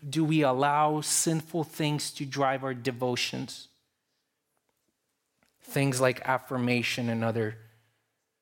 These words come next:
and pressure from others. You know, Paul says in Galatians one ten, he says, "For I am, for am I now seeking, for am I now seeking the favor of men or of God?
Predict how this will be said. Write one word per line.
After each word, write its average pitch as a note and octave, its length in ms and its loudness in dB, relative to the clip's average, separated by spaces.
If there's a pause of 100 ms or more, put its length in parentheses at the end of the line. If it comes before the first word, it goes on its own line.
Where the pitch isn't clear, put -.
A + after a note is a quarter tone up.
(880)
and A#2 100 -16 (160)
pressure - 520 2
from G#2+ 260 -6
others. G#2 500 -6 (200)
You D3 60 -4
know, C#3+ 100 0
Paul C3+ 180 2
says C3 240 -2
in A#2+ 120 0
Galatians B2 460 -2
one A#2+ 220 -2
ten, C3 320 -4
he A#2 120 -4
says, A#2 280 -4
"For B2 160 -2
I B2 140 0
am, A#2+ 160 -4 (340)
for C3 160 -4
am B2+ 140 -2
I A#2+ 80 0
now B2+ 240 0
seeking, C3+ 640 -2 (580)
for C3 160 -6
am C3 140 0
I C3+ 100 0
now C3+ 180 0
seeking D3 600 0
the C3+ 80 2
favor C3 480 0
of A2+ 120 -2
men B2+ 240 2
or A#2+ 160 2
of A2+ 200 -4
God? C3 500 2